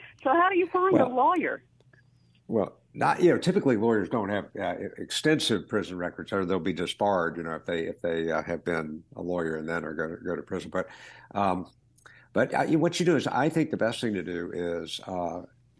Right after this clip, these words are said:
Speaker 2: talk to people locally about people they've worked with, who they trust.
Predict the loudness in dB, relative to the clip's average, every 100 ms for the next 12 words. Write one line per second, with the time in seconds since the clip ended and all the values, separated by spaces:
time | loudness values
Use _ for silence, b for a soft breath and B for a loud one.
0 | _ -2 0 0 -2 0 2 0 -4 -6
1 | -4 -2 -2 -2 -2 -4 -4 -4 -6 -8
2 | -8 -6 -4 -2 -2 -2 -4 0 0 0
3 | -4 -4 -4 -4 -4 -4 -6 -12